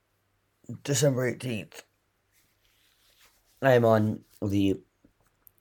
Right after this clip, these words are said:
last day of a three-month shoot,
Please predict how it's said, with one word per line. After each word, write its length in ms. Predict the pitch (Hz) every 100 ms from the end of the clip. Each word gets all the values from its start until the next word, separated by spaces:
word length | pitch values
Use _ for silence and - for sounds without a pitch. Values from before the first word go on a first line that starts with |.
| -
last 460 | 117 110 113 110
day 380 | 110 107 95 87 - _ _ _ _ _ _ _ _
of 300 | - 131 110 -
a 340 | 107 104 92 - _ -
three-month 680 | - 117 117 113 107 104 -
shoot, 560 | - 135 113 - -